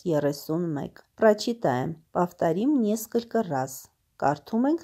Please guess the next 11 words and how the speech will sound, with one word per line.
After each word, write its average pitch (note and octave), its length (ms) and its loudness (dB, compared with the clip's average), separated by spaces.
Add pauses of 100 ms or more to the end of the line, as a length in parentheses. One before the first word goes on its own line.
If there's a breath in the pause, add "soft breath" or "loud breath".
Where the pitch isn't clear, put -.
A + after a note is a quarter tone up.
կրկնում E3+ 560 0
մի G#3 140 0
քանի G#3+ 340 -4
անգամ։ E3 460 -6 (720)
Ժիլի-բիլի, F#3+ 960 2
կուրочка A3+ 560 0
ряба, C3 400 0 (240)
золотое E3 800 4 (240)
яичко, D#3+ 840 2 (520 soft breath)
простое G3+ 680 6 (120)
яичко D#3 640 -2